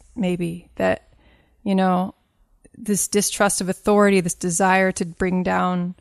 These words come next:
people that think they're higher than us, you know.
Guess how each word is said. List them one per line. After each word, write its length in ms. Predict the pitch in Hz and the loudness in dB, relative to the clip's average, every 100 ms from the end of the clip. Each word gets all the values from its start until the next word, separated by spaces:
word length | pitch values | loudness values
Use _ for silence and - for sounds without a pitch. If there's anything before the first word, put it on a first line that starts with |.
| _ _ _ | _ _ _
people 320 | - 196 202 | -8 -2 -2
that 100 | 175 | -2
think 320 | 170 190 185 170 | -4 -2 -2 -2
they're 200 | 185 180 | -4 0
higher 340 | 185 190 226 | 2 4 4
than 180 | 180 175 | 2 -2
us, 340 | 175 175 - | -4 -8 -10
you 60 | 180 | -8
know. 280 | 180 175 | -6 -6